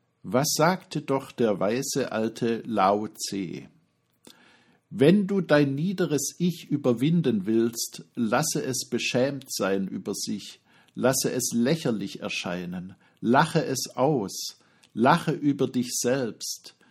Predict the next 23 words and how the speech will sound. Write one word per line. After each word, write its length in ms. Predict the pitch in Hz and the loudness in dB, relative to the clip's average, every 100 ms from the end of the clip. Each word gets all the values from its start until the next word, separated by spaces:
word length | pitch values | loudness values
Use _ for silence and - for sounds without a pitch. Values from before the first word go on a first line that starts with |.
| _ _ _ | _ _ _
Solange 600 | - - 123 135 185 190 | -6 4 6 6 6 2
du 180 | 165 147 | 0 -2
etwas 580 | 139 147 - 123 123 - | 0 -4 0 0 0 -2
beachtest, 960 | 120 135 156 - - 98 - - - - _ _ _ | -2 0 -2 -2 -8 -6 -6 -10 -12 -20 _ _ _
hebst 420 | 139 185 - - | 2 4 2 -6
du 80 | 151 | -4
es 320 | 131 127 - | -4 -4 -4
hervor 640 | 123 113 - 139 156 123 - | -4 -4 -4 -2 0 0 -2
und 200 | 117 117 | -6 -6
stellst 540 | - 120 147 - - | -2 0 0 -4 -10
es 240 | 107 - | -8 -6
auf 220 | 123 117 - | -4 -4 -4
dein 260 | 110 107 | -4 -4
eigenes 720 | - 123 156 156 127 123 - | -2 0 0 -2 -6 -8 -6
Niveau. 580 | 123 110 120 117 101 92 _ _ - - - _ _ _ | -4 0 2 2 2 -4 _ _ -20 -20 -20 _ _ _
Und 340 | 151 139 123 131 | 2 2 2 2
wenn 240 | 151 165 | 4 4
du 80 | 151 | 2
es 320 | - 131 - | 0 0 0
dann 300 | - 135 139 | 2 2 0
zu 200 | - 123 | -6 -6
bekämpfen 640 | 131 117 143 175 208 - 107 | -2 0 0 0 -2 -6 -8
versuchst, 840 | - - 117 127 131 - - - | -6 -6 0 0 0 -6 -12 -14